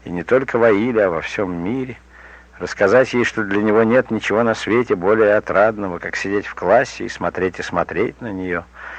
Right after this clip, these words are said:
любоваться её красотой. Но теперь жизнь обернулась так, что он со своим десантом в школу не ходит, и неизвестно, когда они вернутся на учёбу. Теперь он редко её видит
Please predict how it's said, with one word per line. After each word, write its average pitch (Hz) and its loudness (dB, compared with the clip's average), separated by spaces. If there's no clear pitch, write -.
любоваться 98 4
её 101 4
красотой. 98 -2
Но - -8
теперь 139 2
жизнь 127 0
обернулась 113 2
так, 123 4
что - -4
он 123 0
со 120 -6
своим 127 2
десантом 127 2
в - -4
школу 131 0
не 92 -6
ходит, 117 -2
и 95 -10
неизвестно, 98 -6
когда 95 0
они 127 -2
вернутся 110 -4
на 113 -4
учёбу. 104 -4
Теперь 117 -2
он 113 2
редко 127 0
её 95 -2
видит 127 -10